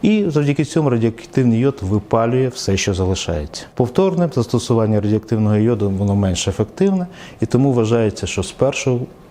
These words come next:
курсу радіоактивного йоду треба давати оптимальні дози, максимально допустимі дози, вони всі розраховуються в залежності від виду пухлини, розповсюдження пухлини і від маси пацієнта. Тероксин після операції.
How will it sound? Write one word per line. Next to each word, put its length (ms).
курсу 340
радіоактивного 540
йоду 260
треба 280
давати 420
оптимальні 600
дози, 360
максимально 480
допустимі 500
дози, 300
вони 180
всі 200
розраховуються 960
в 40
залежності 640
від 360
виду 220
пухлини, 520
розповсюдження 640
пухлини 560
і 120
від 160
маси 400
пацієнта. 600
Тероксин 420
після 280
операції. 520